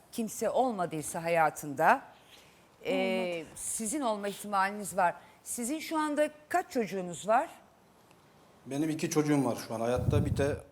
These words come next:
Speaker 3: e, yaklaşık iki üç ay önce, sonra bir de oğlum dünyaya gelecek nasip olursa.
Speaker 1: İnşallah Allah tamamını erdirsin.
Speaker 3: Amin.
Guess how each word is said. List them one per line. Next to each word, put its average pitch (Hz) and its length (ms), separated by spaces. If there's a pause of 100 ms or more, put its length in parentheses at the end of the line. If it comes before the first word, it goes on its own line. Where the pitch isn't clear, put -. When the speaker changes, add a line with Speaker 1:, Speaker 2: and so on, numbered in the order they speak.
(100)
Speaker 3:
e, 120 60 (1500)
yaklaşık 135 480
iki 135 160
üç 135 140
ay 120 100
önce, 113 240 (260)
sonra 123 400
bir 123 60
de 123 180 (440)
oğlum 120 340
dünyaya 92 300
gelecek 90 360
nasip 101 260
olursa. 95 260 (380)
Speaker 1:
İnşallah 160 600
Allah 196 200
tamamını 196 540
erdirsin. 175 600
Speaker 3:
Amin. 269 120